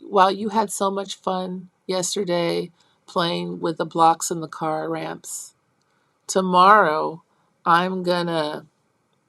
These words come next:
bring in a big, long piece of wood so you can have a longer ramp and you can make a taller ramp.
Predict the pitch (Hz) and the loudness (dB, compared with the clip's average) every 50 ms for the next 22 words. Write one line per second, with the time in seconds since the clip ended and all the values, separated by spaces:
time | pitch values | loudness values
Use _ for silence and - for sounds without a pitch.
0 | _ _ _ _ _ _ _ _ _ _ _ _ _ _ _ _ _ - 190 190 | _ _ _ _ _ _ _ _ _ _ _ _ _ _ _ _ _ 0 2 2
1 | 185 185 185 175 151 143 143 - - 165 175 180 185 175 180 170 165 160 165 165 | 2 0 0 0 0 -2 -4 -2 -2 0 0 0 -2 -2 -4 -2 0 0 0 0
2 | 165 165 160 - 180 170 - - 156 147 147 151 156 170 160 151 - - _ _ | -2 -6 -10 -10 -8 -8 -6 -8 -10 -12 -12 -10 -6 -4 -4 -4 -6 -8 _ _
3 | _ _ _ _ - - 160 151 143 175 180 170 - 170 147 156 156 139 139 139 | _ _ _ _ -14 -12 -12 -10 -8 -8 -8 -6 -8 -10 -8 -8 -8 -8 -8 -10
4 | 135 131 135 143 147 151 151 156 160 160 156 156 147 143 127 127 - - - - | -10 -12 -12 -10 -8 -4 -4 -4 -4 -6 -6 -8 -8 -8 -8 -8 -10 -10 -10 -12
5 | - - 147 156 - 175 160 - - - - - _ - - - 156 156 156 156 | -14 -16 -16 -14 -12 -12 -12 -12 -12 -14 -16 -10 _ -10 -10 -6 -6 -4 -2 -2
6 | 156 160 156 156 147 151 143 139 139 - - - - _ - | -2 -2 -4 -6 -10 -14 -14 -14 -16 -16 -16 -18 -20 _ -20